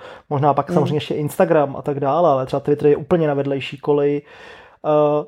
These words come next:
Speaker 1: ač jako nebudeme si hrát, ono každá velká firma sbírá o nás data,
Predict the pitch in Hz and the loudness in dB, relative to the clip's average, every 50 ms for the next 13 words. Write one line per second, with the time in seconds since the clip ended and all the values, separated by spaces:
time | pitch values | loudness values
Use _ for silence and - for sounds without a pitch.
0 | - - 180 - - - - - - 151 165 151 - 175 151 156 156 160 160 160 | -2 -2 -2 -2 -2 -10 -12 -14 -10 -10 -6 2 2 4 4 6 4 4 4 4
1 | 170 170 170 - - 185 180 165 170 170 165 175 165 165 - - 123 - - 185 | 2 0 2 2 4 6 6 4 4 4 2 2 2 0 -2 -6 0 2 4 4
2 | 180 175 170 - - - - - - 170 156 151 - 160 147 147 - 170 156 147 | 6 4 2 0 -4 -16 -20 0 2 2 2 2 2 0 0 2 2 0 0 0
3 | 151 143 139 143 147 151 147 139 139 143 147 143 139 139 127 123 143 127 127 131 | -2 -4 -4 -2 -2 0 2 2 2 0 0 0 0 0 2 2 0 0 0 -4
4 | 127 | -6